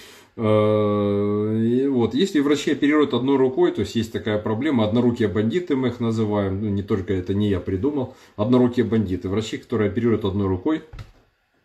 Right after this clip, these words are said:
это однозначно они не шьют. Вот. И если, э, киста крупная эндометриоидная, они просто её покромсают и покоагулируют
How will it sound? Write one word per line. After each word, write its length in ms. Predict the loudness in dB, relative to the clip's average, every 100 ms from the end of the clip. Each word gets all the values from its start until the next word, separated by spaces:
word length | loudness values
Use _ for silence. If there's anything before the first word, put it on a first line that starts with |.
| _ -20 -20 -20 -20 -8
это 180 | 0 2
однозначно 540 | 2 2 0 0 0
они 160 | 4 4
не 160 | 2
шьют. 480 | -2 -2 -2 -2 -12 _ _
Вот. 480 | -10 -4 -2 -2 -4
И 440 | -6 -2 0 0 -4 -18 _
если, 760 | -2 0 0 0 2 0 0 0
э, 40 |
киста 340 | -2 -4 -4
крупная 420 | 0 0 0 0 0
эндометриоидная, 720 | 2 2 0 2 2 0 0
они 120 | 0
просто 420 | 0 -2 -2 -2
её 440 | 0 2 0 0
покромсают 800 | -4 -6 -4 -4 -4 -4 -4 -2
и 80 | -4
покоагулируют 1040 | -4 -4 -2 2 2 2 2 2 2 0